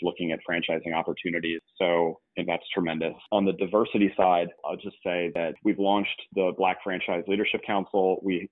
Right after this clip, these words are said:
convened that affinity group on a number of virtual platforms, both to talk about the importance of franchising in its role in creating wealth in minority communities,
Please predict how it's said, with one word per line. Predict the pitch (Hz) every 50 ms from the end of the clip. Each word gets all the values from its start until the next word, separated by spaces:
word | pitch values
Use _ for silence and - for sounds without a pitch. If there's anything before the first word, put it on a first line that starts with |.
| _ - -
convened | - 90 85 87 85 85 85 87 85 87 - -
that | 90 85 - - -
affinity | - 104 92 90 87 87
group | - - 87 87 85 82 - -
on | 87
a | 85 82
number | 82 85 85 85 85 82
of | 82 80
virtual | - 87 85 - - - 90 85 - -
platforms, | 87 85 85 - - 90 90 87 85 85 85 - -
both | 87 87 85 85 - -
to | - 82 78 - _ - -
talk | 95 87 80 90
about | 78 85 85 78 76 - - - - -
the | 85 76 -
importance | 85 80 - - - - 87 - 92 87 - - - -
of | 92 87 - -
franchising | 87 85 85 80 - 92 87 82 78 80 85 82 85 82 - - - -
in | - 90 80
its | 78 76 -
role | 80 82 80 82 85 82 92 98 - -
in | - 85 85 82 80 80 80 -
creating | - - 98 87 87 85 87 87 82 76 -
wealth | 85 82 73 - - - - -
in | - 101 90 87
minority | 87 82 80 78 82 82 85 82 80 -
communities, | - 82 82 87 98 113 131 135